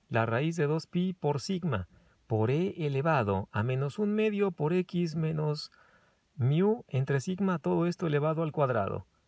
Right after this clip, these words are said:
Para x en todos los números reales, para mu en todos los números reales y sigma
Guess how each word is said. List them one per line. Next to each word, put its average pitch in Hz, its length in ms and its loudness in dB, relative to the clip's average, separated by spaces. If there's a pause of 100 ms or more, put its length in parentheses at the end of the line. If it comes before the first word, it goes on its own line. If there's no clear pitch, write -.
(440)
Para 120 300 4
x 214 520 -4 (800)
en 110 300 -4
todos 185 280 0
los 165 140 0
números 180 260 2
reales, 101 460 -2 (400)
para 123 260 4
mu 196 420 0 (180)
en 107 220 0
todos 180 300 2
los 175 120 0
números 190 320 0
reales 110 520 -2
y 151 100 -2
sigma 202 540 -2